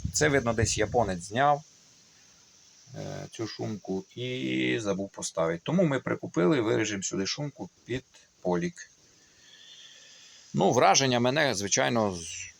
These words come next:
позитивні. Косив я годин п'ять, це просто не передати.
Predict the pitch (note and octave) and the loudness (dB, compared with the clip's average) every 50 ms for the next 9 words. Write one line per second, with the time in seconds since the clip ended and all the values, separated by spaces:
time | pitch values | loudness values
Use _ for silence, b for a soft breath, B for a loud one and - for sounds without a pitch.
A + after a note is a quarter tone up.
0 | _ _ _ - A2 B2 C3+ C#3 C3+ A2+ F#2+ G2+ A2+ G#2+ - - A2 A2+ A2+ G#2+ | _ _ _ 0 4 4 6 6 4 2 0 0 -2 -2 -2 -2 0 0 0 0
1 | G2+ F#2 F2 E2 D#2 D2+ B B B B B F#2 - - C#3+ C#3 B2 G#2 G2+ G2 | -2 -2 -4 -8 -10 -12 B B B B B -8 -4 0 0 0 2 2 2 0
2 | F#2 F#2+ F#2+ F#2+ F#2+ F2+ - - - A#2 B2 B2+ B2 G#2+ - - - F#2+ F2+ - | 0 0 -2 -2 -2 -4 -4 -2 0 2 2 2 2 0 -2 -4 -4 -4 -4 0
3 | - A2 A#2+ B2+ - - - - A2+ G#2+ G#2 G#2 G#2 G2+ G2+ G2 G2 G2 F#2+ F#2 | 2 2 2 2 2 -2 -4 0 0 2 2 2 2 2 2 2 2 0 0 -4
4 | - F2+ F#2+ G#2 A2 - - G#2+ G#2 G2+ F#2 F2+ F2 E2 - - - D#2+ | -8 -12 -8 -8 -6 -4 -2 -2 0 0 2 2 0 0 -2 -6 -14 -18